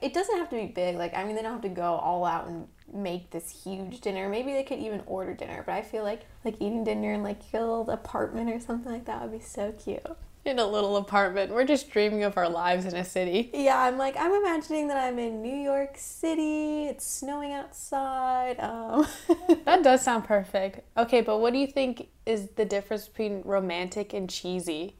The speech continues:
Speaker 2: Now, I don't know what would be exactly cheesy for Valentine's Day, but I don't know. I don't want someone to be like,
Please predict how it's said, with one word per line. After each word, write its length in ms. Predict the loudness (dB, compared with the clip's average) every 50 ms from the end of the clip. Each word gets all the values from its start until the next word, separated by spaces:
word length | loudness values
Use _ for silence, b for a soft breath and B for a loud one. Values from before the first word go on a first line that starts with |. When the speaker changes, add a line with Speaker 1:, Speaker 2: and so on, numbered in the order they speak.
| -14 _ -4
Speaker 2:
Now, 240 | -2 0 2 2 2
I 120 | 4 4
don't 160 | 6 6 6
know 180 | 6 8 8 8
what 220 | 8 8 6 6 4
would 140 | 4 2 4
be 80 | 2 2
exactly 480 | 2 2 2 0 0 0 0 -2 -2
cheesy 540 | -2 -2 -4 -2 -2 -2 -2 0 0 0 0
for 160 | 0 0 0
Valentine's 640 | 2 2 2 2 2 0 -2 -4 -4 -4 -4 -4 -2
Day, 240 | -2 0 2 4 4
but 180 | 4 4 2 2 2
I 160 | 2 2 2
don't 160 | 2 0 0
know. 260 | -2 -2 -2 -2 -4 -4
I 100 | -4 -2
don't 120 | 0 0
want 200 | 2 0 0 -2
someone 500 | -4 -4 -2 -2 0 0 0 0 0 0
to 100 | -2 -4
be 240 | -4 -2 -2 -2 0 0
like, 300 | 0 0 0 -2 -4